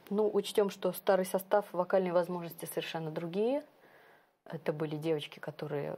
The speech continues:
в общем-то, которых я, м, можно сказать, воспитала, да?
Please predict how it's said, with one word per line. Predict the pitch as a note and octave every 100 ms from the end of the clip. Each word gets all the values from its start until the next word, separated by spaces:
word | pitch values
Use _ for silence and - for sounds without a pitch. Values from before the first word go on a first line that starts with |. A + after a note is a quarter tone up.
| -
в | E3+
общем-то, | D3+ - - - - -
которых | - - E3 D3 -
я, | E3 E3 - -
м, | G3 F#3+ F3 E3 - A3+ - -
можно | D#3+ D3+
сказать, | - D#3 D3+ -
воспитала, | D#3 - E3+ D#3 D3 D3+
да? | E3 G3+